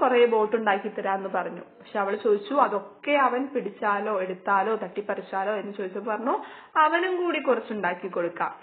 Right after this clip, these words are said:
എന്ന് അല്ലെ. നല്ല ഒരു ആന്റിയെ ആണ് നമ്മുടെ അന്നക്കുട്ടിക്ക് ലഭിച്ചിരിക്കുന്നത്. അപ്പോ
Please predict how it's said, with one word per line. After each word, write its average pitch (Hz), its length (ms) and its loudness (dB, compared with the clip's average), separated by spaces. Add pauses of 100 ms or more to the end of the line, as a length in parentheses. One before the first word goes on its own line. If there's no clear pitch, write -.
എന്ന് 175 160 -10 (120)
അല്ലെ. 302 140 2 (160)
നല്ല 202 240 0 (140)
ഒരു 226 140 2 (240)
ആന്റിയെ 202 440 0 (120)
ആണ് 190 140 -2 (100)
നമ്മുടെ 196 280 -4
അന്നക്കുട്ടിക്ക് 185 600 -8
ലഭിച്ചിരിക്കുന്നത്. 196 640 -10 (720)
അപ്പോ 339 140 2